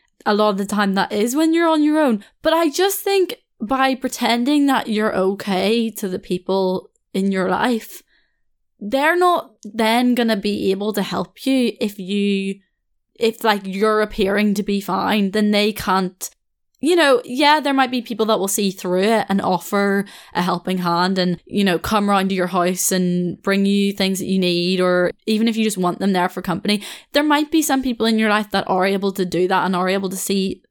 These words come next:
through it. But a lot of the time, people feel a little bit like they're, almost like it's not their place to jump in and say, if you're not gonna say that something's wrong.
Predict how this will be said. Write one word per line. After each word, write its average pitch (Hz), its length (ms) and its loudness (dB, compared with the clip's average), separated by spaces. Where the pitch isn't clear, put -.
through 233 220 2
it. 285 240 2
But 302 120 0
a 302 80 4
lot 311 240 2
of 320 160 -4
the 302 80 -6
time, 269 420 0
people 262 340 -2
feel 247 360 0
a 208 80 0
little 214 260 2
bit 208 240 -2
like 196 280 0
they're, 190 680 0
almost 285 240 0
like 294 140 0
it's 254 160 -4
not 226 160 0
their 196 180 2
place 196 440 -4
to - 160 -4
jump 190 340 0
in 180 180 0
and 185 160 0
say, 185 560 0
if 208 200 -2
you're 185 220 0
not 185 200 -4
gonna 196 340 2
say 180 300 -2
that 196 80 -2
something's 185 380 -4
wrong. 190 420 0